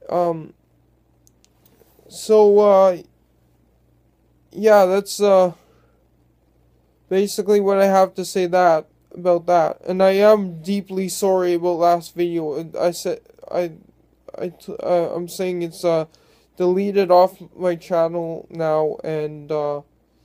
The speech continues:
um, I'm, I'm seriously sorry that, uh, i-, if it offended anyone,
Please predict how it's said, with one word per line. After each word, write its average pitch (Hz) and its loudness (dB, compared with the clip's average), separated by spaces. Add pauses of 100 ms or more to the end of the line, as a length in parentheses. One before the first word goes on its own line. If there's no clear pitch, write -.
(1080)
um, 151 -6 (1080)
I'm, 185 -4
I'm 180 -6 (540)
seriously 202 -4
sorry 180 0
that, 170 0 (880)
uh, 165 -4
i-, 156 -16 (200)
if 180 -10
it 175 -6
offended 175 -2
anyone, 160 -6